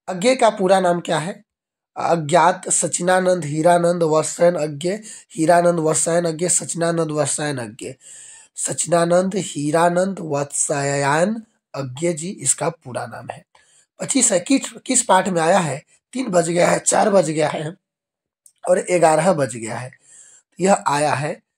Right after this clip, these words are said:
याद रखिएगा, रोज पाठ में। ठीक है, किस पाठ की उक्ति है, "विपत्तियां व्यक्ति को पूर्ण बनाने वाली होती है"? ओ सादा नीरा, एक लेख और एक पत्र, प्रगीत और समाज, अर्धनारीश्वर। तो छब्बीस का आंसर सही होगा, एक लेख और एक पत्र,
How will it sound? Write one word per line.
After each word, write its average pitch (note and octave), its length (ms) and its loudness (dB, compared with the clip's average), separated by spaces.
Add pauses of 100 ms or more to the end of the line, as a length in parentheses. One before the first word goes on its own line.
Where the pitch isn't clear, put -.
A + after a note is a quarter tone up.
(180)
याद C#3+ 220 -4
रखिएगा, C3 400 -6
रोज D3+ 400 0
पाठ B2 300 -2
में। - 140 -14 (220)
ठीक A3+ 200 -8
है, B3+ 160 -2 (880)
किस C4+ 180 -2
पाठ G#3+ 320 2
की G#3+ 60 -2
उक्ति A3 320 0
है, D3 360 0
"विपत्तियां F#3 520 2
व्यक्ति E3 380 -2
को F#3 200 0
पूर्ण G3 280 2
बनाने D#3 320 4
वाली A#2 220 2
होती A2+ 320 -14
है"? - 200 -16 (340)
ओ G#3 140 -2
सादा D3 340 -2
नीरा, D3 280 0
एक F#3 240 -2
लेख E3 260 -2
और C#3+ 120 -2
एक C#3+ 200 -4
पत्र, C#3 240 -10
प्रगीत D#3 500 -8
और C#3 120 2
समाज, C3+ 400 -4
अर्धनारीश्वर। B2+ 840 -6 (340)
तो C3+ 80 -12
छब्बीस F3+ 400 -2
का C3+ 120 -2
आंसर C3 240 -2
सही F3+ 240 0
होगा, C3 340 -4 (280)
एक F3+ 220 -8
लेख C3+ 320 -2
और F3+ 140 8
एक - 220 0 (320)
पत्र, G#3+ 340 -6